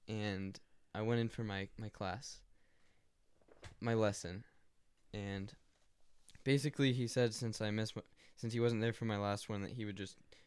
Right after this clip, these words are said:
do two combined and give me an hour-long lesson. So I'm like, "Okay, cool." So I go in, and he's,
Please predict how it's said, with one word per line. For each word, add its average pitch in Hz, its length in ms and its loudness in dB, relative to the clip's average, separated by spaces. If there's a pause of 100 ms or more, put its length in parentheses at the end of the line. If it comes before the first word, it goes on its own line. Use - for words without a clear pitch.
(120)
do 107 100 -8
two 117 220 -2
combined 98 640 -4 (1040)
and 113 120 -4
give 110 140 0
me 104 140 -2
an 92 60 -4
hour-long 95 560 0
lesson. 92 320 -4 (840)
So 117 140 -2
I'm 117 80 0
like, 123 140 2
"Okay, 104 240 -2 (220)
cool." 92 200 -6 (1500)
So 139 340 12
I 127 120 10
go 139 220 6
in, 120 300 2
and 110 160 -2
he's, 113 500 0